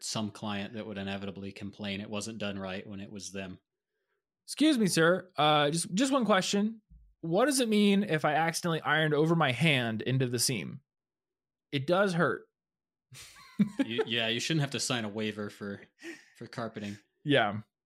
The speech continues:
Speaker 2: So I'm, I'm gonna let them carpet the basement. I, I wanna document the process and maybe make something out of it, like on Nebula. Um, so what I'll probably just do is I'll have to do, like, a before and after, unless they're cool with me filming parts of it.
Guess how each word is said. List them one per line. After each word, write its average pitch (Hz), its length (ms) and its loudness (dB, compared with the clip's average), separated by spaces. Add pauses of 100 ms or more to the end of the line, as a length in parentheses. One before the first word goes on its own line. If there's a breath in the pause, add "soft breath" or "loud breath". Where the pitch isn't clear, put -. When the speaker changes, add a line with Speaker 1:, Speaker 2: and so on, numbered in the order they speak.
(120)
Speaker 2:
So 135 200 4
I'm, 143 400 0
I'm 151 160 0
gonna 160 220 2
let 135 300 0
them 123 260 0
carpet 120 320 -2
the 113 100 -2
basement. 110 520 -4 (200)
I, 156 80 0
I 156 220 2
wanna 208 300 4
document 135 500 -2
the - 80 -14
process 143 720 -2 (120)
and 117 240 -4
maybe 120 220 0
make 117 220 -2
something 120 340 -4
out 120 140 0
of 123 80 -2
it, 131 160 0
like 117 120 -4
on 110 120 -6
Nebula. 117 400 -2 (360 soft breath)
Um, 107 520 0 (160)
so 127 180 0
what 131 140 4
I'll 127 80 2
probably 135 280 4
just 117 200 -2
do 113 160 0
is 110 80 -2
I'll 104 100 0
have 110 120 -4
to 113 60 -8
do, 110 80 0
like, 104 160 -2
a 123 40 -10
before 123 340 -4
and 104 80 -2
after, 104 500 -4 (120)
unless 107 400 -2
they're 98 240 -6
cool 107 280 -4
with 104 160 -4
me 104 140 -10
filming 107 340 -6
parts 107 280 -10
of 107 100 -8
it. 107 160 -4